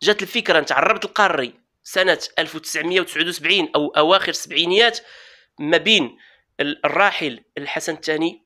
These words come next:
وخوان كارلوس، في ديك اللحظة هذيك وهي فرنسا كتشتغل باش هذا الربط القاري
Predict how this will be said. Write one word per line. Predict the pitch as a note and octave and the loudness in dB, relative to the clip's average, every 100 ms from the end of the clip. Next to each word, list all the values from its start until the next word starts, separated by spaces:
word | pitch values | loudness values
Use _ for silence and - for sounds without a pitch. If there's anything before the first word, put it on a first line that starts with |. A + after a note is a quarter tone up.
| - | -18
وخوان | - D#3+ D#3+ | -10 0 0
كارلوس، | D3+ D3+ D#3 F#3 F#3+ - | 2 0 0 0 -2 -8
في | D3 | -10
ديك | C#3+ | -6
اللحظة | D3+ D#3+ - F3+ F#3 | -2 -2 -2 0 0
هذيك | G3 A3 - _ - - _ _ _ _ _ | 0 -2 -4 _ -20 -20 _ _ _ _ _
وهي | D3+ E3+ G3+ G#3 - - - | 0 6 8 6 4 -6 2
فرنسا | G3 G#3+ F#3+ | 4 4 4
كتشتغل | F#3 A3+ - - C4+ A#3 C4+ C#4 | 0 2 4 4 4 4 2 2
باش | D#3 G3+ A3+ - | 2 4 4 4
هذا | F#3+ F#3+ | 4 4
الربط | F#3 - | 2 2
القاري | F#3+ - F3 E3+ | -2 0 2 0